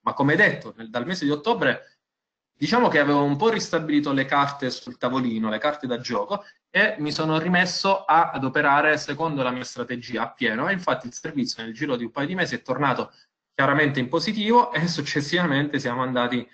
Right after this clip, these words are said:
a sovraperformare non solo l'indice italiano ma anche quello, quello americano che seguo molto da vicino. Quindi, ehm,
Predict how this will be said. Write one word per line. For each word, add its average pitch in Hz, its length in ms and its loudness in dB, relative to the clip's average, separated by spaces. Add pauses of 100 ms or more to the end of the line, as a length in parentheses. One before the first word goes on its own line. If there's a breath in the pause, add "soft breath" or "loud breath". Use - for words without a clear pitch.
(280 soft breath)
a 120 160 0
sovraperformare 143 1120 4
non 147 180 2
solo 135 280 4
l'indice 117 320 -2
italiano 131 380 -2
ma 123 100 0
anche 123 180 -6
quello, 117 380 -4 (360 soft breath)
quello 123 180 0
americano 117 480 0
che 110 80 -4
seguo 113 280 -6
molto 113 280 -8
da 110 80 -4
vicino. 107 380 -6 (460)
Quindi, 135 560 2
ehm, 123 920 -2